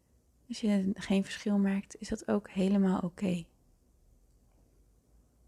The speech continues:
We gaan zo meteen een incheck doen langs de lichaamsdelen. En wanneer je opmerkt dat je gedachten afdwalen,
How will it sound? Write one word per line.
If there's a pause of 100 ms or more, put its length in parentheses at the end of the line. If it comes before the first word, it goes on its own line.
(1700)
We
gaan
zo
meteen
een
incheck
doen
langs
de
lichaamsdelen. (1000)
En
wanneer
je
opmerkt
dat
je
gedachten
afdwalen,